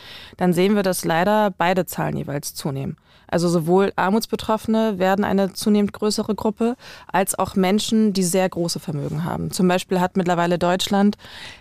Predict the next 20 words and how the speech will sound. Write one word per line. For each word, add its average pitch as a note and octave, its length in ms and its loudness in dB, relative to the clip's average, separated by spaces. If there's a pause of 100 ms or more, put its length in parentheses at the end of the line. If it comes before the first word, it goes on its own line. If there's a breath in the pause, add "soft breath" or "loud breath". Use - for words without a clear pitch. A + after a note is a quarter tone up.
(120)
knapp G3 260 2
viertausend G3+ 800 2
Menschen, F#3+ 360 2
die F#3 120 0
über E3+ 460 0 (180)
mindestens F#3+ 520 2
einhundert F3+ 400 0
Millionen E3+ 340 0
Euro E3+ 240 -2
verfügen. F3+ 640 0 (400 loud breath)
Letztes F3+ 340 0
Jahr F3+ 160 2
waren F3+ 140 2
wir F3+ 80 4
nicht F3 160 0
bei E3 100 0
dreitausendneunhundert, F#3 920 2
sondern E3 160 0
bei E3 100 0
dreitausenddreihundert. E3 1400 0